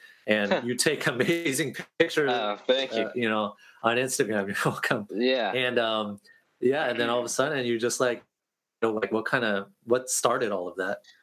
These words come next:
Speaker 2: Um, I have a vivid memory of, like, when I was a kid, 'cause my older brother, um, uh, who just ran the marathon yesterday, so shout outs to my
Speaker 1: Nice.
Speaker 2: brother.
Speaker 1: That's awesome, yeah.
Speaker 2: Um,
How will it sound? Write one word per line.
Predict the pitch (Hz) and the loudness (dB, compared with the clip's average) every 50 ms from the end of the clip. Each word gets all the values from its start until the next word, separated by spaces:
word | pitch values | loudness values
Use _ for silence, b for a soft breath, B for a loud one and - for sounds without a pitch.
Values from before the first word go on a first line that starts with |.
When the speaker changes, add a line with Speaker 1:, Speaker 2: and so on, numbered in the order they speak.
| b b _ _ _ - | b b _ _ _ -2
Speaker 2:
Um, | - 165 175 180 185 185 180 180 180 180 175 170 156 127 - _ _ _ _ _ _ _ - | 0 0 0 0 0 0 0 0 0 -2 -2 -2 -4 -4 -6 _ _ _ _ _ _ _ 0
I | 123 | 0
have | 151 190 196 233 | 2 0 -2 -4
a | 220 | -6
vivid | 120 - 127 120 117 135 131 113 113 | -2 0 0 0 2 0 -2 0 0
memory | 110 110 107 107 107 104 101 98 98 95 92 | -2 -2 0 0 -2 0 0 0 -2 -2 -4
of, | 92 95 90 92 | -4 -6 -4 -2
like, | 92 92 - - | -2 -2 -2 -2
when | 95 95 | -2 0
I | 92 92 | 0 0
was | 92 87 | -2 -4
a | 85 85 | -6 -8
kid, | - - 95 90 92 92 85 73 - - _ _ _ _ _ _ | -6 -4 -2 0 0 -2 -2 -6 -10 -14 _ _ _ _ _ _
'cause | - - 113 110 | -2 -2 0 2
my | 123 131 143 | 2 0 0
older | 139 120 123 123 127 131 117 | 0 0 0 0 0 -2 -2
brother, | 101 104 107 107 101 98 95 90 87 90 90 87 - _ - - | 0 0 0 0 0 0 -2 0 -2 -4 -4 -6 -12 _ -4 -2
um, | 90 90 87 87 85 82 80 80 78 - 87 90 _ _ _ _ _ _ _ _ _ _ _ _ _ _ _ _ _ _ _ _ _ - | -2 0 0 -2 -2 -4 -4 -6 -8 -10 -14 -16 _ _ _ _ _ _ _ _ _ _ _ _ _ _ _ _ _ _ _ _ _ -2
uh, | 95 92 90 87 87 | 0 0 0 0 -2
who | - 127 127 | -2 -2 0
just | 120 165 165 - - | 2 0 0 2 0
ran | 165 151 147 | 0 0 0
the | 131 | 0
marathon | 127 131 135 135 131 - - 98 90 87 | 0 0 0 -2 -2 0 0 0 0 0
yesterday, | 82 73 - - - 85 76 76 73 | -2 -2 -2 -2 -2 0 0 -2 -2
so | - - 80 - | -2 -4 -4 -2
shout | - - 107 101 | 0 0 0 0
outs | 101 101 98 - - - - | 0 -2 -4 -2 -2 -2 -2
to | 95 92 | 0 0
my | 117 123 123 113 | 0 0 0 0
Speaker 1:
Nice. | 101 95 | 0 0
Speaker 2:
brother. | 95 90 85 85 87 - | 0 0 0 -2 -6 -6
Speaker 1:
That's | - - 104 - - | -6 -6 -2 0 0
awesome, | 104 98 95 - 98 | 0 0 2 2 2
yeah. | 95 92 92 90 90 87 | 2 2 0 0 0 -2
Speaker 2:
Um, | 87 85 92 98 | -2 -4 -8 -10